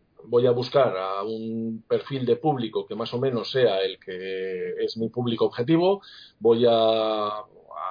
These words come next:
a preguntarle de manera individual o en grupo qué le parece el producto, si le gusta, si no le gusta, cómo le gustaría, y lo que hacemos es, eh, el recibir una información, ¿sí? El neuromarketing lo que permite es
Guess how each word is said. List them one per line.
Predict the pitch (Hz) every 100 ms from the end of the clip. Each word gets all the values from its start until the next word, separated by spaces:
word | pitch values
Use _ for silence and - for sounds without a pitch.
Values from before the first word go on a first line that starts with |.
| - -
a | -
preguntarle | 107 107 135 123
de | 107
manera | 110 117
individual | 113 107 113 151 147 127 113
o |
en | 104
grupo | 131 175 170 160
qué | 143
le | 113
parece | 110 110 104
el |
producto, | 107 131 175 - 147 147
si | 113
le |
gusta, | 101 151 151 135
si | 117
no | 107
le |
gusta, | 107 156 135
cómo | 117 113
le |
gustaría, | 107 110 110 151 151 170 _ _ _ -
y | 120
lo | 104
que | 98 110
hacemos | 104 135 143 139
es, | 160 160 - - - - _
eh, | 107 104
el | 101 110
recibir | 110 101 120 135
una | 139
información, | 135 127 113 104 135 98 -
¿sí? | - - 147 147 - - - _ -
El | 113
neuromarketing | 117 113 113 143 151 156 156
lo | 143
que | 135
permite | 127 120 165 156 160 165 127 127
es | - -